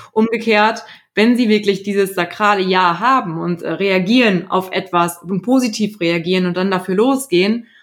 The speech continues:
sagt man ja, dass sich so ein Gefühl von tiefer Erfüllung, Befriedigung einstellt.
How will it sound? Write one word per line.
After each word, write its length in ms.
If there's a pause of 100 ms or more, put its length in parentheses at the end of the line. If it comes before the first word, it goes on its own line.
(380)
sagt 260
man 160
ja, 160
dass 160
sich 140
so 60
ein 80
Gefühl 340
von 280
tiefer 580
Erfüllung, 720
Befriedigung 680
einstellt. 760